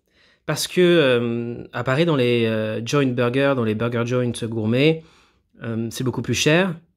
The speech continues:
Il y a quelques jours, j'ai pris un menu, euh, Big Fernand avec, euh, mon ami youtubeur Jean-Baptiste Vier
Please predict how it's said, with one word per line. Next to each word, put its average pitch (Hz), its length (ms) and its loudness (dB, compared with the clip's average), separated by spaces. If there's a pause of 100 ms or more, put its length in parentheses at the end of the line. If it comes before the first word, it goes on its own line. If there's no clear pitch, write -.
(140)
Il 113 60 -8
y - 20 -6
a - 20 -6
quelques 143 320 -2
jours, 151 220 2
j'ai 127 160 0
pris 147 220 -2
un 135 40 0
menu, 131 360 2
euh, 117 180 0
Big 131 160 -4
Fernand 135 540 0 (420)
avec, 131 400 0
euh, 123 180 2
mon 120 200 0
ami 123 180 0
youtubeur 127 480 -2
Jean-Baptiste 127 480 -2
Vier 120 400 -2